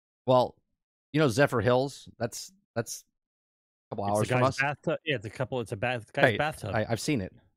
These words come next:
Speaker 2: Boss
Speaker 1: It
Speaker 2: is just on.
Speaker 1: <laughs> Yeah.
Speaker 2: Yeah.
Speaker 1: I've seen it.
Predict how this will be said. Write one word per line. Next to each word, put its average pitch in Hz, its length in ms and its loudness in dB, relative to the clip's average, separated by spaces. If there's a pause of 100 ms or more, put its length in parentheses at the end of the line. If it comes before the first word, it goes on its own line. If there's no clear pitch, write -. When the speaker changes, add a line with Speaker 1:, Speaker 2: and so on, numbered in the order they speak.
(360)
Speaker 2:
Boss 127 200 -2
Speaker 1:
It - 40 -12
Speaker 2:
is - 40 -14
just 120 180 -10
on. 120 280 -4
Speaker 1:
<laughs> - 80 -20
Yeah. 143 140 4 (300)
Speaker 2:
Yeah. 139 160 0 (340)
Speaker 1:
I've 202 140 4
seen 196 220 0
it. 117 140 -2